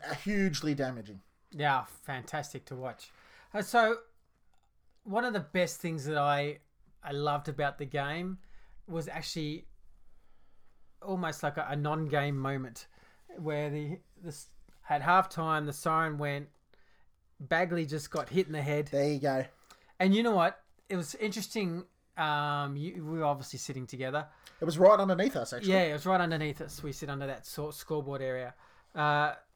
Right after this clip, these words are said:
Speaker 2: and it was funny how the Essendon crowd reacted, um, because everyone was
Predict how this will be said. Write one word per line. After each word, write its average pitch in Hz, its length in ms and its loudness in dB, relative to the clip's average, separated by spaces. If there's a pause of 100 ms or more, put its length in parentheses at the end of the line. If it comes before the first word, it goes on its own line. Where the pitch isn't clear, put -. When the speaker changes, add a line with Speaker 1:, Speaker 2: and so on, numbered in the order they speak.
(540)
Speaker 2:
and 180 400 2 (420)
it - 40 -2
was 196 120 -2
funny 254 280 2
how 208 140 -2
the 220 120 0
Essendon 175 360 -2
crowd 151 380 0
reacted, 147 480 -4 (720)
um, 165 500 0
because 165 640 -4 (140)
everyone 185 360 -2
was 190 220 -4